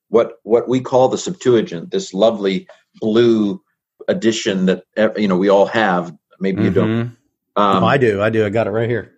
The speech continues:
Speaker 2: <laughs>
Speaker 1: actually, actually represents a kind of coalescing of, of a very diverse, uh, set of Greek translations.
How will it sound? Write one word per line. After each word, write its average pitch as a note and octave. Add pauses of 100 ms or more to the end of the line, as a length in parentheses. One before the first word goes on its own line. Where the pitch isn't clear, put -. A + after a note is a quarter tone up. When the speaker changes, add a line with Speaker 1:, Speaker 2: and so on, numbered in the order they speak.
(140)
Speaker 2:
<laughs> -
Speaker 1:
actually, G#2+ (340)
actually A#2
represents G2+
a -
kind G2+
of -
coalescing G2+
of, F2+ (460)
of G2
a G2+
very A2
diverse, G2 (560)
uh, F2+
set G#2+
of F2+
Greek G#2
translations. -